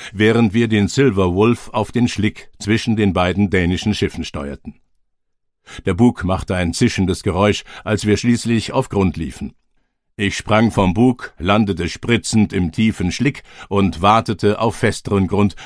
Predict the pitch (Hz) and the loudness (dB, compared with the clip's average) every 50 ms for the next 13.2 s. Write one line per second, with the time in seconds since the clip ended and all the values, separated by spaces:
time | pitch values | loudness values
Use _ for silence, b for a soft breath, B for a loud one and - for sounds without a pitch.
0 | B - 82 92 95 87 90 95 104 104 98 - - 87 82 78 78 76 92 101 | B -2 0 0 0 0 0 0 0 -2 -2 -2 -2 -2 -2 -2 -2 -2 -2 -2
1 | 104 98 87 76 - - - 73 - - 73 69 - - _ _ _ _ _ _ | -2 -2 -2 -4 -4 -4 -8 -14 -12 -12 -14 -14 -14 -18 _ _ _ _ _ _
2 | _ _ _ _ _ _ _ _ _ _ _ _ _ _ _ _ _ _ - 160 | _ _ _ _ _ _ _ _ _ _ _ _ _ _ _ _ _ _ -2 2
3 | 196 226 247 247 247 240 233 196 175 214 220 226 247 233 - - 285 330 - - | 2 4 6 6 6 6 6 6 4 4 2 2 0 -2 -2 -2 -2 -2 -2 -2
4 | - 302 311 262 202 135 - - - _ - - - - - - - - - _ | -4 -2 0 2 2 2 0 -2 -6 _ -16 -14 -14 -14 -14 -16 -18 -20 -16 _
5 | - 92 85 - 92 104 92 - - 95 80 78 78 - - - - 101 87 - | -8 -6 -6 -2 -2 -2 -2 -4 -4 -6 -6 -6 -6 -8 -6 -4 -2 -2 -2 -2
6 | - 90 - 85 76 82 80 76 92 90 87 80 76 73 _ _ _ _ _ _ | -4 -6 -6 -4 -6 -6 -4 -4 -2 -2 -2 -2 -4 -6 _ _ _ _ _ _
7 | _ _ _ _ _ - - - 113 104 101 90 87 92 92 90 78 - - 82 | _ _ _ _ _ -8 -2 0 2 2 2 2 0 0 0 0 -2 -4 -6 -4
8 | 90 101 101 95 - 90 87 87 80 82 85 90 - 113 107 98 90 78 71 - | -2 -2 0 -2 -2 -4 -6 -6 -6 -6 -6 -4 -2 -2 0 0 -2 -2 -4 -8
9 | - 78 73 - - B B B B B B B - 76 71 85 82 - - - | -10 -10 -10 -10 -12 B B B B B B B -16 -12 -10 -10 -10 -6 -2 0
10 | 110 104 104 92 80 - B B B B B - 69 - - 78 78 95 95 98 | 2 2 2 2 0 -4 B B B B B -10 -8 -8 -8 -6 -2 0 0 0
11 | - - - 101 95 92 90 90 90 82 - - 92 92 92 92 92 95 95 95 | 0 -2 -2 0 0 0 0 0 -2 -2 -2 0 2 2 2 4 2 0 0 -2
12 | 85 85 85 82 80 82 80 82 78 - 104 95 - 92 80 101 98 - - - | -4 -6 -6 -6 -6 -6 -8 -8 -6 -6 -6 -4 -4 -4 -4 -4 -6 -4 0 0
13 | 117 98 76 67 | 0 0 0 -2